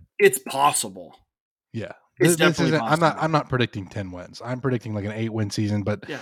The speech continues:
Speaker 2: something that impresses a lot of people.
Speaker 1: Yeah.
Speaker 2: Uh,
Speaker 1: I agree
Speaker 2: and I
Speaker 1: with
Speaker 2: think
Speaker 1: that.
Speaker 2: that, like,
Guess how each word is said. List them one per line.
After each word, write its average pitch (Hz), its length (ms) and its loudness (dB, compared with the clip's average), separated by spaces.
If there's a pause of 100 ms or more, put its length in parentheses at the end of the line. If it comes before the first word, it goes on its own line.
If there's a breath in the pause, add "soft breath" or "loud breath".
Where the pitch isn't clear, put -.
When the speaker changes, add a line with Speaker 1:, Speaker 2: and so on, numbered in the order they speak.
(160 loud breath)
Speaker 2:
something 139 280 4
that 123 120 6
impresses 110 580 0
a 98 60 -2
lot 92 180 -4
of - 80 -12
people. - 400 -12 (360 soft breath)
Speaker 1:
Yeah. 277 300 -2
Speaker 2:
Uh, 92 600 0 (460)
Speaker 1:
I 175 60 -4
agree 185 100 2
Speaker 2:
and 131 60 6
I 139 40 8
Speaker 1:
with 143 80 6
Speaker 2:
think 151 160 4
Speaker 1:
that. 151 80 6
Speaker 2:
that, 135 120 6
like, 113 300 2